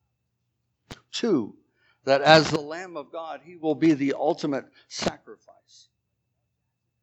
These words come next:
The ultimate sacrifice for the salvation that God offers to us all. The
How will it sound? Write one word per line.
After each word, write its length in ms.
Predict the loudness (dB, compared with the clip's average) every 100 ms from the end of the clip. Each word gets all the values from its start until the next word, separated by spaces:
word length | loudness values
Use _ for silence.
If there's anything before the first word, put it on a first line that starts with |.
| _
The 120 | -4 0
ultimate 380 | 0 -2 -6
sacrifice 680 | 0 0 0 -4 -4 -2 -2
for 220 | -4 -4 -4
the 120 | -4
salvation 800 | -2 0 2 2 0 -6 -16 -16 -20 -20 -8
that 180 | -8 -4
God 380 | -4 -2 -4 -4
offers 540 | -10 -10 -12 -14 -14 -18
to 240 | -16 -14
us 280 | -10 -10 -12
all. 220 | -10 -8 -8
The 180 | -10